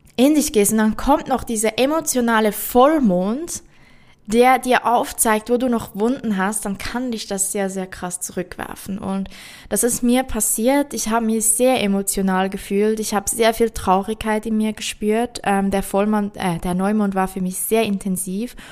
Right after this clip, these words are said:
Und zusätzlich noch meine Mens, äh, die sehr, sehr stark war dieses Mal. Ich habe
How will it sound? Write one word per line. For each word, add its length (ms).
Und 180
zusätzlich 540
noch 160
meine 260
Mens, 540
äh, 160
die 140
sehr, 300
sehr 180
stark 440
war 120
dieses 360
Mal. 520
Ich 200
habe 500